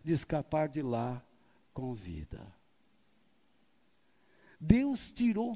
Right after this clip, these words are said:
tudo de dentro deles. Jogou eles lá embaixo. Eles diziam assim: "Pronto, chegou a hora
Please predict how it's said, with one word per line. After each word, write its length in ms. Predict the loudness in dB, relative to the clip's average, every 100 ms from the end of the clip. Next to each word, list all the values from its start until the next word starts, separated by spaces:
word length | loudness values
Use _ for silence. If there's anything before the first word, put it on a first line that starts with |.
| -8 -6
tudo 360 | -4 -4 -4
de 100 | -2
dentro 320 | 2 0 0
deles. 680 | -8 -10 -10 -14 -18 -20 -20 _ _ -14 -6
Jogou 480 | 10 10 12 10 10
eles 220 | 8 8
lá 100 | 8
embaixo. 680 | 6 6 6 4 0 -6 -8 -12 -20 _ _ _ _ _ _ _ _ _ _ _ _ _ _ _ _ _ _ _ _ _ _ _ _ _ _ _ _ -20 -20 -20 -20 _
Eles 240 | 6 8 10
diziam 240 | 10 8
assim: 340 | 6 4 2
"Pronto, 520 | 0 0 2 2 2 0
chegou 320 | 0 2 4
a 120 | 6
hora 560 | 6 8 8 6 4